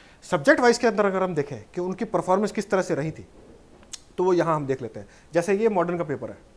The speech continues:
तो modern history का paper है, तो modern history के paper में हमने देखा topic wise कहाँ से कितने question आए हुए हैं। ये आप देखिए,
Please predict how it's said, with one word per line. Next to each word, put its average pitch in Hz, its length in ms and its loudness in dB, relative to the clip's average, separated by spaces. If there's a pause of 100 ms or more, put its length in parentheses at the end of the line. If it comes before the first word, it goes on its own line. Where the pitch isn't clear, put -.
(840)
तो 185 60 -8
modern 165 220 0
history 190 220 -4
का 202 80 0
paper 170 260 -4
है, 165 120 -8
तो - 160 -10
modern 160 260 -2
history 220 180 -8
के 202 80 -4
paper 185 220 -6
में 180 80 -4
हमने 180 140 -6
देखा 160 300 -4 (320)
topic 170 280 0
wise 196 200 2
कहाँ 180 200 -4
से 180 120 -8
कितने 180 200 -6
question 170 300 -6
आए 123 120 -4
हुए 120 160 -8
हैं। 110 160 -18
ये 147 100 -2
आप 147 100 2
देखिए, 117 280 -14